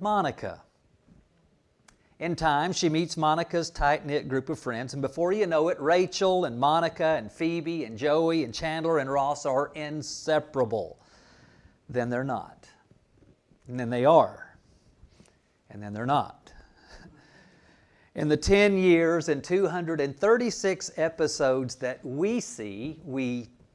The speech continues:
they cheer each other on, they fight, they fall in love, sometimes with each other and sometimes with somebody else. But what we know for sure is that they are truly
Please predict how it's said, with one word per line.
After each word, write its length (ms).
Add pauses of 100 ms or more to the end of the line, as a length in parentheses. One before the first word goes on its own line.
they 200
cheer 340
each 180
other 320
on, 380
they 140
fight, 500
they 100
fall 300
in 100
love, 420
sometimes 520
with 100
each 220
other 340
and 140
sometimes 480
with 100
somebody 460
else. 580 (640)
But 180
what 260
we 120
know 200
for 200
sure 760 (280)
is 340
that 240
they 180
are 140
truly 800